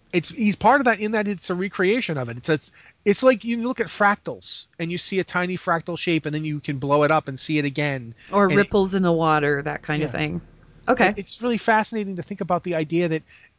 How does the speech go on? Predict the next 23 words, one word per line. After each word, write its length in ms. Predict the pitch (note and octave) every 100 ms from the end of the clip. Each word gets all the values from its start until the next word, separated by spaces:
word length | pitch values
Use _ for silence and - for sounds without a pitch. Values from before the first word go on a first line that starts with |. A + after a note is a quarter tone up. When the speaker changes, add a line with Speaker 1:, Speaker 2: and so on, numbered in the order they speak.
| -
Speaker 1:
Illidan 540 | G3 G#3 G3 F#3 E3
himself 1000 | B2+ E3+ D#3+ - F3 E3 C#3 - - - -
is 280 | D3+ D3 B2+
just, 600 | C#3 D3 D3 - - - _ _ _ -
you, 120 | F3+ - C4
look 220 | B3 D#4
at 80 | A#3+
him. 120 | D3
He's 240 | C3 D#3+ -
fell 380 | - F3 G3+
corrupted. 540 | - F#3 F3+ - A3+ A3 F#3
He's 180 | D3+
got 160 | F3 G3+
the 100 | F3+
old 260 | D3+ E3+ E3
gods 320 | D#3+ F3+ E3
whispering 460 | D#3+ - G#3+ G#3+
at 180 | A3 G#3+
him. 200 | A3+ G#3+ - _ _
He 320 | - A#3 A3+
is 120 | C4 A3+
<laughs> 0 |
Azeroth. 800 | G3+ E3+ D#3 D3 D#3 - -